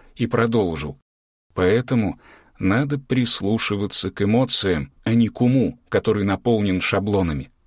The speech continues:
назидательно сказал он. "Тогда эмоции могут нам очень много подсказать, потому что в них телепатия еще не полностью заглушена. То же относится и к инстинктам,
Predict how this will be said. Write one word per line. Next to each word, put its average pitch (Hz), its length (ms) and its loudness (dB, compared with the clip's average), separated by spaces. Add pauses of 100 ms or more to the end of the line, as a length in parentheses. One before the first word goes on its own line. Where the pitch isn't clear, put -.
(140)
назидательно 98 760 0
сказал 87 540 -2
он. 80 260 -2 (440)
"Тогда 101 560 0 (140)
эмоции 139 560 2
могут 131 400 2
нам 135 400 0
очень 131 280 0
много 131 460 0
подсказать, 92 760 -2 (300)
потому 110 360 2
что 98 240 -2
в 92 120 -4
них 139 240 2
телепатия 107 760 0 (180)
еще 113 380 0
не 117 140 4
полностью 120 640 0
заглушена. 98 640 0 (580)
То 170 140 2
же 135 180 2
относится 139 640 0 (300)
и 139 120 4
к 135 100 -6
инстинктам, 120 880 0